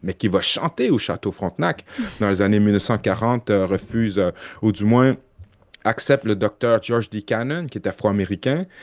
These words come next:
Speaker 1: et sa femme, Lillian Mosley, mais on leur interdit de manger dans l'aire commune, dans l'aire de restauration, et donc eux vont aller en cours. Euh, les salles de spectacle, euh, au début du vingtième siècle, les Blancs s'assoient au parterre et les Noirs s'assoient au balcon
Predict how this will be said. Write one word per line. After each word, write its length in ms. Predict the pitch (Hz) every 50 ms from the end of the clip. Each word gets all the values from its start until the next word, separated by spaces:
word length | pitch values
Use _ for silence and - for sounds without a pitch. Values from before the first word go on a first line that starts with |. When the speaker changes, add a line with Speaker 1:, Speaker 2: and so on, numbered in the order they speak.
| - -
Speaker 1:
et 80 | 101
sa 140 | 98 - 104
femme, 320 | 95 - - 135 147 156 143
Lillian 280 | 113 107 98 104 104
Mosley, 520 | 101 101 107 110 107 98 120 127 151 175 175
mais 460 | 160 131 127 131 143 151 165 165 - -
on 100 | - 110
leur 380 | 107 110 110 110 107 104 - - _
interdit 800 | 127 156 156 - 139 127 113 101 98 104 117 127 139 151 156 156 - - - _ -
de 100 | 107 104
manger 440 | 101 110 113 110 110 107 - 131 135
dans 200 | 117 110 104 98
l'aire 260 | 104 107 104 - -
commune, 440 | - 104 98 98 98 92 85 90 92 - -
dans 160 | - 104 101
l'aire 160 | 101 110 110 101
de 100 | 101 95
restauration, 800 | 92 95 - - - 90 82 85 78 - - 92 92 110 120
et 80 | 117 95
donc 240 | 87 98 92 - - -
eux 120 | 127 131
vont 200 | 120 95 101 98
aller 180 | 95 92 98 101
en 140 | 95 82 82
cours. 420 | - - 110 117 127 151 160 - _ - - - - - - - - - _ -
Euh, 340 | 107 107 104 104 104 104 104
les 180 | 107 107 104
salles 300 | 98 - - 139 135 131
de 60 | 120 110
spectacle, 680 | - - - 98 - _ - 131 127 135 - - 107 101
euh, 200 | 101 98 98 98
au 100 | 98 98
début 300 | 95 104 98 104 120 113
du 120 | 98 101
vingtième 380 | 90 104 98 - - 101 92 87
siècle, 400 | - - 127 127 135 131 - 101
les 80 | 98
Blancs 280 | 90 87 110 117 127 127
s'assoient 280 | - 98 - - 113
au 60 | 101 92
parterre 480 | - 92 - - - 113 135 147 -
et 40 | 113
les 100 | 98 98
Noirs 240 | 92 101 110 120 120
s'assoient 320 | - - 90 - - 110 104
au 80 | 98
balcon 380 | 92 98 90 82 - - 95